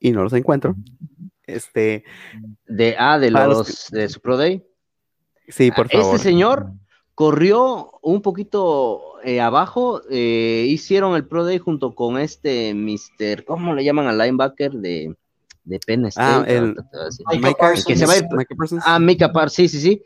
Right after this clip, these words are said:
Speaker 2: Eh, corrió tres centésimas de segundo más rápido él, siendo una posición diferente a la de este, que está proyectado para irse en el top cinco o top diez de, del draft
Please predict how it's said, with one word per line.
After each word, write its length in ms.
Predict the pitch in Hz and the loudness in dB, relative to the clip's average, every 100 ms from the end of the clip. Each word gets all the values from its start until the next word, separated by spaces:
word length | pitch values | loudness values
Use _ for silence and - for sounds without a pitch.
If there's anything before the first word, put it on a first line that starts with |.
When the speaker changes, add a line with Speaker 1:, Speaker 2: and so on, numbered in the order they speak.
| _ _ - | _ _ -4
Speaker 2:
Eh, 460 | 113 127 131 - - _ | 2 4 4 2 -4 _
corrió 600 | 160 160 190 226 180 - - | 2 6 6 6 2 -4 -2
tres 320 | 175 196 196 | 2 2 2
centésimas 840 | 185 170 180 180 220 208 214 202 | -2 -2 -4 -6 -6 -8 -8 -10
de 220 | 143 117 | -6 -6
segundo 320 | 113 127 160 | -4 -6 -4
más 160 | 156 156 | -2 -2
rápido 380 | 165 170 139 131 | -2 0 2 2
él, 180 | 214 269 _ _ _ _ _ | 2 -4 _ _ _ _ _
siendo 800 | - 143 165 147 117 98 90 69 | -2 2 2 2 2 2 0 -4
una 300 | 69 135 135 | -6 -8 -6
posición 720 | 104 101 113 123 139 131 110 | -10 -8 -6 -6 -6 -8 -12
diferente 640 | 95 101 107 151 170 233 - _ _ _ | -8 -4 -2 -2 -4 -8 -12 _ _ _
a 100 | - | -4
la 160 | 90 90 | 0 0
de 220 | 87 90 | 2 2
este, 200 | 127 - | 0 0
que 80 | 113 | -2
está 220 | 107 151 | 0 0
proyectado 400 | 190 147 107 190 | 4 4 4 2
para 140 | 170 151 | 4 2
irse 200 | 170 175 | 2 2
en 80 | |
el 140 | 110 90 | 2 0
top 180 | 139 - | -4 -4
cinco 380 | - 190 202 | -6 -4 0
o 120 | 147 98 | 0 0
top 200 | 135 131 | -4 -4
diez 280 | 135 151 | -2 -2
de, 260 | 131 90 71 | -2 -4 -4
del 180 | 80 85 | -6 -4
draft 300 | 101 196 | -2 -4